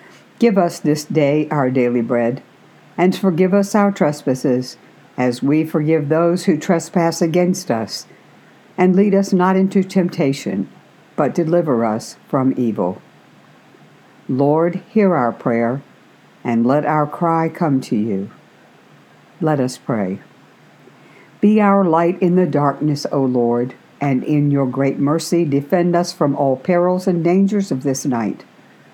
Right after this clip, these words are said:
For the love of your only Son, our Savior, Jesus Christ. Amen. Keep watch, dear Lord, with those who work or watch or weep this night, and give your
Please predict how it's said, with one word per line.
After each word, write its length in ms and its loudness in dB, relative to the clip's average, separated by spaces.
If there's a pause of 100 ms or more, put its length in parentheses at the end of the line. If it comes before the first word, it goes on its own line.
(180)
For 120 -8
the 120 0
love 380 2
of 180 -4
your 180 0
only 300 0
Son, 600 -2
our 200 -6
Savior, 640 -2 (160)
Jesus 460 -2
Christ. 640 -6 (400)
Amen. 600 -4 (1120)
Keep 300 2
watch, 400 0
dear 260 0
Lord, 460 0 (540)
with 180 -2
those 520 0
who 180 0
work 520 -2
or 140 0
watch 560 0
or 140 0
weep 380 0
this 280 -2
night, 320 -4 (600)
and 260 0
give 260 0
your 220 2